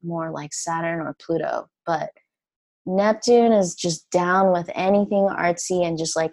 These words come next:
out of the ordinary, anything artistic and beautiful, anything, like, that's, like, a higher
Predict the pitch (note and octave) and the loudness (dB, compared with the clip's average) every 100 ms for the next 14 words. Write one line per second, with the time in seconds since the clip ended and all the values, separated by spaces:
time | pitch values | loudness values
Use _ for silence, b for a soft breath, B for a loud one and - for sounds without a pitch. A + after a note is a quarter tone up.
0 | - F3 F3+ E3+ D#3+ D#3 D#3+ D#3+ D#3 D#3 | -2 0 2 2 0 -2 -2 -2 -2 -2
1 | D#3 D#3+ D#3 _ _ _ _ _ _ _ | -4 -6 -10 _ _ _ _ _ _ _
2 | _ _ - G#3+ A#3 A3 G3+ F#3 - F#3+ | _ _ 0 2 4 4 2 0 -2 -2
3 | - F#3 F3 E3 D#3 E3 D#3 - - B2 | 0 0 0 -2 0 0 0 -4 -6 -8
4 | - G3 A#3 A3+ A#3+ A#3 F#3+ E3 - D#3+ | -6 0 0 0 0 0 0 -2 -6 -8
5 | - D3+ D3+ D3+ - F3+ F3+ F3+ F3 E3+ | -6 -6 -8 -8 -8 -2 2 2 2 2
6 | E3+ E3+ | 0 -2